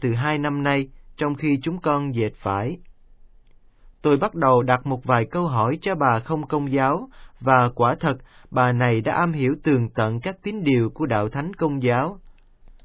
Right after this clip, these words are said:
Sau đó, bà mẹ công giáo mù chữ đã tự ý xin theo một lớp học bình dân để có thể truyền giáo cách đắc lực hơn.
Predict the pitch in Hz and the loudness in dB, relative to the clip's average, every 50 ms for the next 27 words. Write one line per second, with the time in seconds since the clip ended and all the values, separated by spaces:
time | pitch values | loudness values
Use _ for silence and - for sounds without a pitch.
0 | - - - - - - - - 151 135 127 123 117 120 123 127 147 185 202 - | -20 -20 -20 -20 -20 -12 -6 -2 0 2 2 2 4 4 4 4 2 0 -4 -8
1 | - - - - - 131 131 131 127 123 120 120 127 127 - 190 185 185 165 170 | -16 -20 -20 -10 -2 2 2 4 4 4 2 0 0 -2 -2 -4 -2 -2 0 0
2 | 170 185 226 226 190 156 135 120 120 - 120 110 117 123 127 165 190 - - 123 | 0 -2 -2 -2 0 0 0 0 -2 -2 0 0 0 0 0 -2 -2 -2 0 0
3 | 117 120 117 139 151 196 214 - - 190 170 156 151 - - 160 151 147 143 135 | 2 2 2 2 0 0 -2 -4 -4 -4 -4 -4 -4 -4 -2 -2 0 0 0 0
4 | 120 107 - 139 151 202 214 180 165 135 123 - - 131 131 120 117 117 120 156 | -2 -2 0 -2 -2 -2 -2 -2 0 -2 -2 -2 -2 0 0 0 0 2 2 2
5 | 165 165 165 165 - - - - - - 127 123 131 131 214 220 - 151 127 123 | 2 2 0 -2 -8 -14 -20 -18 -6 2 4 4 4 4 0 -4 -2 0 2 2
6 | 143 - - - - 143 131 123 117 113 107 120 127 127 135 165 185 - - 214 | 2 0 -2 0 2 2 4 4 2 0 0 2 2 2 2 0 -2 -4 -8 -10
7 | - - 180 190 233 - - 147 139 - 123 - 120 131 143 143 147 147 139 | -10 -8 -8 -8 -8 -6 -4 -2 -2 -2 -4 -6 -6 -4 -2 0 0 -2 -4